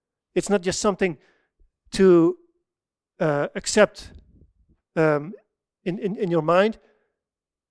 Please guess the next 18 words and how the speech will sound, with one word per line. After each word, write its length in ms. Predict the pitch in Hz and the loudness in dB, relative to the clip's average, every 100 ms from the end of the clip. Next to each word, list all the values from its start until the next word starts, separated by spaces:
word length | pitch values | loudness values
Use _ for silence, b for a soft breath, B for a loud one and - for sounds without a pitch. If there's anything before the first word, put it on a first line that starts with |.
| _ _ _ _ _ _ _ - | _ _ _ _ _ _ _ -8
It's 160 | 185 | -6
something 320 | - 196 196 | -4 -4 -6
that 140 | 180 175 | -8 -8
requires 400 | 180 185 175 156 | -6 -2 -2 -4
a 40 | |
response, 680 | 165 160 - 185 120 - - _ _ _ _ _ | -8 -8 -6 -6 -6 -16 -20 _ _ _ _ _
it 120 | 175 | -12
requires 420 | 180 165 180 170 180 | -10 -2 -2 0 -4
a, 140 | 156 _ _ _ _ _ _ _ | -8 _ _ _ _ _ _ _
a 60 | - | -18
choice 540 | - - 190 185 - _ _ - - _ _ | -6 -2 0 -2 -8 _ _ -20 -20 _ _
of 100 | 175 | -18
faith, 380 | - - 220 139 - _ _ _ _ _ - | -16 0 2 2 -6 _ _ _ _ _ -4
not 140 | 220 | -2
just 240 | 208 226 | 0 -4
from 240 | - 196 175 | -2 -4 0
Martha, 340 | 180 196 - | 0 0 -2
but, 200 | 185 190 | -4 -6